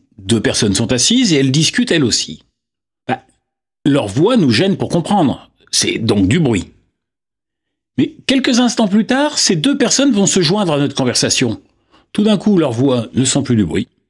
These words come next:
Et là aussi, c'est ton cerveau qui a décidé s'il voulait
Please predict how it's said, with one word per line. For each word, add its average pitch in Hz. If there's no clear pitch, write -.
Et 175
là 269
aussi, 277
c'est 247
ton 135
cerveau 196
qui 190
a 87
décidé 120
s'il 131
voulait 120